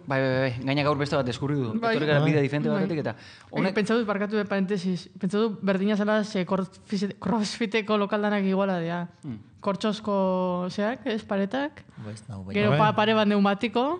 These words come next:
Speaker 4: Bai, holako gauza, bai.
Speaker 2: Bi anilla tetxotik zintzilik, eta ya está, ya, ya dako zu. Ya está, parentesis ya itxi.
Speaker 3: Aha.
Speaker 1: Eskerrik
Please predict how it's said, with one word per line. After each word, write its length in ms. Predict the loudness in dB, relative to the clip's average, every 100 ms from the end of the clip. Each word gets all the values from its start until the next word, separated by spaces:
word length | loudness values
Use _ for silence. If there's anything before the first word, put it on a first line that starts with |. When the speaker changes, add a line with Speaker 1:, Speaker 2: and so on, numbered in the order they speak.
| -8
Speaker 4:
Bai, 220 | -8 -8
holako 320 | -8 -10 -12 -10
gauza, 280 | -12 -12
bai. 120 | -2 2
Speaker 2:
Bi 140 | 4
anilla 460 | 6 4 4 4 2
tetxotik 520 | 2 0 -2 0 0 0
zintzilik, 640 | 0 0 -2 -2 -6 -8
eta 160 | -8 -4
ya 80 |
está, 280 | -2 -2 -2 0
ya, 160 | 0
ya 220 | 2 2
dako 160 | 0 -4
zu. 200 | -8 -10 -14 -20 -20 -12
Ya 60 | -10
está, 120 | -8
parentesis 380 | -4 -4 -2 -2
ya 80 | -2
itxi. 220 | -6 -10 -8 0
Speaker 3:
Aha. 240 | 2 2 -2
Speaker 1:
Eskerrik 240 | -6 -8